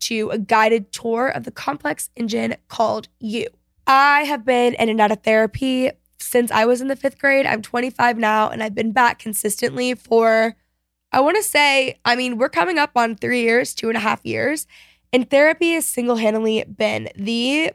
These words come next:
best thing I've ever done for myself. I've learned really healthy coping skills. I've become a lot more empowered. I've been able to deal with trauma and just change in my life. And so much of my life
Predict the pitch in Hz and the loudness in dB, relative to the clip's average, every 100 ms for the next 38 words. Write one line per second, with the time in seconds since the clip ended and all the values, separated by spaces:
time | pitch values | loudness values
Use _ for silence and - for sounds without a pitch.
0 | _ 196 220 226 214 - 107 208 160 208 | _ -2 2 2 0 -6 -6 -4 -6 -6
1 | 202 214 - 220 240 262 269 294 294 302 | -6 -8 -8 -8 -4 -2 -2 0 2 0
2 | _ _ _ - 240 226 233 226 226 233 | _ _ _ 0 2 2 -2 -2 -2 -4
3 | 214 226 220 220 220 - - 226 214 - | -4 -2 -2 -2 -4 -6 -6 0 0 -2
4 | 117 - 302 - 294 - 302 285 277 277 | -12 -2 -2 -2 -4 -4 0 4 4 2
5 | - - _ - 226 226 220 220 220 - | -4 -20 _ -2 0 2 0 -2 -6 -6
6 | 160 - - - 302 302 302 285 - 214 | -8 -12 -12 2 2 4 2 0 0 -4
7 | 220 214 220 202 202 - 104 - - _ | -2 -6 -6 -10 -12 -6 -6 -6 -12 _
8 | _ _ - 320 320 302 294 285 220 220 | _ _ -2 2 2 2 2 0 -2 -8
9 | - - 269 254 247 226 220 220 233 277 | -10 -6 -4 -2 0 0 0 0 0 -2
10 | 220 214 _ _ _ _ - - 320 381 | -6 -8 _ _ _ _ -8 2 4 4
11 | 370 294 294 302 302 302 240 240 | 2 0 0 0 4 4 4 2